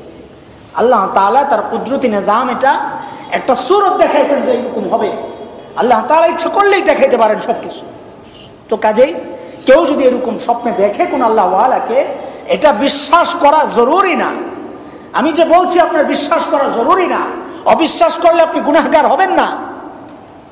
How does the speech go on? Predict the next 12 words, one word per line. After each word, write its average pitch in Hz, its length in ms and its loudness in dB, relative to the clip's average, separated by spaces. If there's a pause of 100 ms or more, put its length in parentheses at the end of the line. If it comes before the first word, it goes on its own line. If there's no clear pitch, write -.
(960)
কিন্তু 262 480 0 (520)
আমার 240 360 0
দিল 311 240 0
নরমের 262 440 0
জন্যে 262 420 -2 (440)
আহলুল্লাহদের 269 580 2
এই 233 180 2
ওয়াকিয়াগুলো, 254 920 0
এই 226 100 -2
কারামতগুলো, 226 800 2
এই 320 100 4
বিষয়গুলো 320 680 0